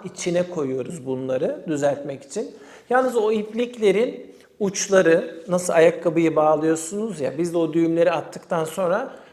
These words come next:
uçları bu şekilde kalıyor ve iplik birazcık sert bir iplik. İşte o uç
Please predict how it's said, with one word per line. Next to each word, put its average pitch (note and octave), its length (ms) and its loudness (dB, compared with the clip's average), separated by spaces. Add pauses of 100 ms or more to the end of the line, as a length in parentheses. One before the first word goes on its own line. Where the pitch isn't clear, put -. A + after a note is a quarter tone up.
(140)
uçları G#3 840 2
bu G#3+ 100 -4
şekilde E3+ 540 -2
kalıyor E3 600 2
ve A#3 300 6 (380)
iplik G#3 600 -6 (260)
birazcık G#3 520 0
sert - 500 -4
bir C#3+ 80 -2
iplik. B2+ 380 -10 (460)
İşte - 180 0
o B3 320 8
uç - 340 -4